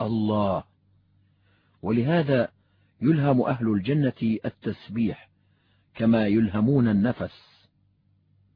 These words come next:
وتصير لا إله إلا الله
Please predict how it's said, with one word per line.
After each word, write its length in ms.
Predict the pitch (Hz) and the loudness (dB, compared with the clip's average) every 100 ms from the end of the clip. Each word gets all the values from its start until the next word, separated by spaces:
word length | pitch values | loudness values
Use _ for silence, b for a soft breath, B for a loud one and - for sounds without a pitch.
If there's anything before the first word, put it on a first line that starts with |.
| _ _ _ _ _ _ - | _ _ _ _ _ _ -4
وتصير 800 | 110 120 117 120 165 160 151 151 - _ _ _ | 0 0 -2 -4 0 2 2 -2 -6 _ _ _
لا 400 | 98 120 135 - | -2 0 2 2
إله 520 | 127 123 147 151 127 | 0 2 2 2 2
إلا 300 | 127 151 135 | -2 0 0
الله 400 | 117 113 139 160 | 2 2 4 2